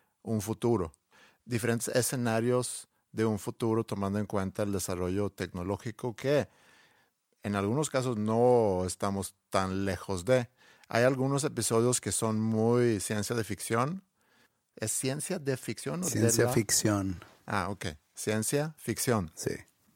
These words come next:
Speaker 2: ¿Tipo science fiction?
Speaker 1: Hay algunos episodios que son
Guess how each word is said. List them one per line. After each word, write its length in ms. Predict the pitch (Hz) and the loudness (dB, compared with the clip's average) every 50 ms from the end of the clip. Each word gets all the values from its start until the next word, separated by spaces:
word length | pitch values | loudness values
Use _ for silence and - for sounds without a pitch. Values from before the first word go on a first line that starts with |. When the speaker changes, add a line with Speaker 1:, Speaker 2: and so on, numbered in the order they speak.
| _ _ _ _ _ _ | _ _ _ _ _ _
Speaker 2:
¿Tipo 200 | - 98 95 - | -4 -2 0 2
science 440 | - - - 117 113 123 127 - - | 4 4 6 6 6 4 4 2 2
fiction? 500 | - 135 139 - - - 190 214 220 - _ _ _ _ _ _ _ - | 2 0 2 2 2 2 2 2 2 -4 _ _ _ _ _ _ _ -2
Speaker 1:
Hay 160 | - 98 117 | 2 4 4
algunos 320 | 127 135 135 143 143 131 | 4 4 4 2 2 2
episodios 580 | 156 - 139 117 101 117 110 110 113 113 107 - | 2 0 0 2 4 6 6 6 6 4 2 0
que 120 | - 104 | -2 -4
son 500 | - - 104 101 101 101 101 101 107 - | -2 2 2 2 4 2 2 0 -4 -6